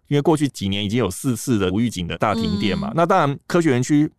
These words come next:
Speaker 1: 受到波及比较小，因为科学园区是优先保障供电，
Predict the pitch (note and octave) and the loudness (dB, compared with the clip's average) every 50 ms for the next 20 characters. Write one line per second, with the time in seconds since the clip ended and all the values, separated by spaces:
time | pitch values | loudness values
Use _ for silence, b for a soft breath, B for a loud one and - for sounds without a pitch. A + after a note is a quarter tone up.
0 | _ - - - E3+ C#3+ D3+ D3+ C#3 - D3+ C#3 C#3+ C#3 - G#2+ G2+ F#2+ F#2 A#2 | _ -10 -4 -2 0 2 2 2 2 2 2 2 2 2 0 -2 -2 0 0 0
1 | A#2+ - - F2+ F2+ A#2+ C3 B2+ - C#3+ B2+ A2 G2 G2+ A2 A2+ A2+ A#2 - C3 | 0 0 -2 -2 -2 -2 -2 0 0 2 2 2 2 0 0 -2 -2 -2 -2 -2
2 | A#2+ A2+ A#2+ A#2 A2 A#2+ - A2+ G#2+ A2+ A2 - - F2+ F2+ A2 B2+ A2 G2+ F#2 | -2 0 2 2 0 0 0 -2 -2 -2 -2 -2 -4 -4 -2 0 -2 -2 -2 -2
3 | G2+ G2 G2+ G2 G#2+ F#2 D2 | -2 -4 -4 -4 -6 -6 -8